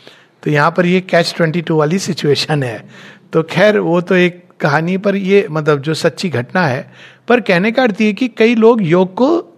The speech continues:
गलत end से पकड़ते हैं। जैसे हम लोग कहीं पर कोई काम लेते हैं तो देखते हैं इसमें फायदा क्या है, इसमें क्या होगा, तो वो देखते हैं कि मेरा फायदा इसमें यह है कि मैं सुप्रामेंटलाइज हो जाऊंगा, immortal हो जाऊंगा।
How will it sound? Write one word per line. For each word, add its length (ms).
गलत 560
end 300
से 220
पकड़ते 540
हैं। 280
जैसे 260
हम 140
लोग 340
कहीं 220
पर 160
कोई 180
काम 320
लेते 260
हैं 80
तो 80
देखते 280
हैं 60
इसमें 140
फायदा 460
क्या 220
है, 180
इसमें 260
क्या 220
होगा, 500
तो 60
वो 80
देखते 320
हैं 80
कि 80
मेरा 240
फायदा 380
इसमें 320
यह 240
है 60
कि 160
मैं 160
सुप्रामेंटलाइज 800
हो 80
जाऊंगा, 340
immortal 500
हो 80
जाऊंगा। 420